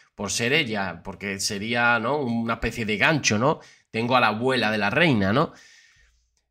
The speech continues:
Digo, "Pero vamos a ver, no empieces manipulando el escenario. Es que esa no era una pregunta correcta", confesaba el presentador ante sus compañeros de programa. Antes de zanjar el tema, para evitar polémica, con un "Bueno,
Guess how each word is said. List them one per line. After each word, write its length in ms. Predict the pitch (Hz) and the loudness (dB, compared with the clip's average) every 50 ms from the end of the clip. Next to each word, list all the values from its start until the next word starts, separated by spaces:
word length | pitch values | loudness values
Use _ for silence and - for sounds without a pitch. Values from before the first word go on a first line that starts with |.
| _ - | _ -8
Digo, 500 | 117 117 143 165 147 123 107 - - - | -2 2 4 6 6 6 6 4 2 2
"Pero 140 | - 113 113 | 4 6 6
vamos 240 | 127 147 151 143 | 6 6 6 4
a 60 | 143 123 | 4 4
ver, 160 | 107 98 92 | 4 2 2
no 100 | 107 139 | 2 0
empieces 380 | 151 139 - 120 117 - 120 | 0 0 0 -2 0 0 0
manipulando 480 | 107 107 107 107 95 110 110 107 107 104 | 0 0 0 0 0 0 0 0 0 0
el 60 | 101 | -2
escenario. 580 | 101 - - 92 90 90 90 90 90 90 85 - | -2 -4 -6 -6 -6 -6 -6 -6 -8 -8 -8 -8
Es 200 | - 101 - - | -6 -6 -6 -6
que 180 | - - 127 135 | -4 -2 -2 -2
esa 320 | 131 - - 131 127 92 | -2 0 0 0 0 0
no 200 | 92 113 113 120 | -2 -2 -2 -2
era 100 | 127 123 | -2 0
una 160 | 123 120 107 | 0 -2 -2
pregunta 340 | - 107 107 107 104 104 98 | -2 -4 -4 -4 -4 -4 -6
correcta", 400 | - 98 117 139 120 - - 87 | -6 -4 -2 -4 -4 -4 -6 -8
confesaba 360 | 85 98 92 104 95 101 101 | -8 -8 -10 -8 -6 -4 -4
el 60 | 104 95 | -4 -4
presentador 480 | 98 101 104 104 101 95 95 104 113 113 | -6 -8 -8 -8 -6 -6 -4 -4 -4 -4
ante 200 | 107 101 - 90 | -6 -6 -8 -10
sus 140 | - - | -10 -10
compañeros 460 | - - 90 87 90 87 98 104 104 95 | -12 -12 -12 -10 -8 -8 -6 -6 -6 -6
de 80 | 92 | -8
programa. 520 | - - 98 110 131 123 104 87 78 - _ _ _ _ _ _ _ _ _ _ _ _ _ - - - - | -8 -6 -2 0 0 0 0 -2 -8 -10 _ _ _ _ _ _ _ _ _ _ _ _ _ -20 -16 -8 -4
Antes 300 | 104 117 120 107 123 117 | -2 -2 0 0 0 0
de 80 | 123 | 2
zanjar 340 | 117 - 113 107 - 123 113 | 0 0 0 0 0 0 0
el 120 | 113 107 | 0 0
tema, 360 | 113 123 123 120 113 113 120 - - - - - - _ _ - | 0 -2 0 0 0 -2 -4 -6 -12 -20 -20 -20 -20 _ _ -4
para 160 | 95 95 95 | 0 0 0
evitar 300 | 92 90 101 101 107 95 | 0 2 0 0 0 2
polémica, 600 | 101 104 110 110 107 101 95 - 110 113 117 113 | 2 2 2 2 2 0 2 2 2 2 2 0
con 160 | 104 95 98 | -2 -2 0
un 260 | 104 104 101 101 98 | 0 0 0 -2 0
"Bueno, 300 | 98 120 127 101 87 - | 0 0 0 0 -2 -4